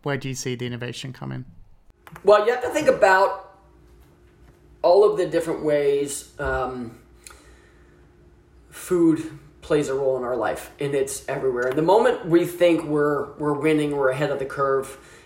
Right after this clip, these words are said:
Speaker 2: You know, I was in Singapore last year, and I went into what's called a hawker there, which is just a big room, like a big, you know, student union, and it was just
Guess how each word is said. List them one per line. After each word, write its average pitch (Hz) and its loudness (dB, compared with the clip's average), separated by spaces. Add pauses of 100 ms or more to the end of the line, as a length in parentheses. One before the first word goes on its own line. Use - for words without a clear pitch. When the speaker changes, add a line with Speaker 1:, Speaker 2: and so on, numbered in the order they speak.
(100)
Speaker 2:
You 139 -8
know, 135 0
I 143 4
was 151 -2
in 151 -2
Singapore 147 -2
last 135 0
year, 139 0
and 135 -2
I 135 -2
went 147 -2
into 143 -2
what's 135 0
called 139 0
a 127 0
hawker 139 0
there, 127 -2
which 131 -4
is 131 -8
just 123 -10
a - -4
big 151 -2 (1000)
room, 151 0
like 143 0
a 131 -4 (200)
big, 160 4 (120)
you 135 -4
know, 110 -6
student 147 -8
union, 143 -2
and 131 -4
it 151 -4
was 160 -4
just 196 2